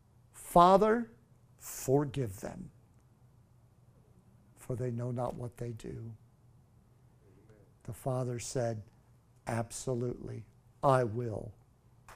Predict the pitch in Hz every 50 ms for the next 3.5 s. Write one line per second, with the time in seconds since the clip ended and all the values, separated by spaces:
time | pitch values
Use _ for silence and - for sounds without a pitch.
0 | - - _ _ _ - - - 120 123 123 - - - - - - - - -
1 | - - - - - - 143 170 190 196 - - - - 226 196 185 180 143 -
2 | - - - - - 160 - - - _ _ - _ - - - - 165 143 143
3 | 143 135 113 127 143 139 120 117 123 -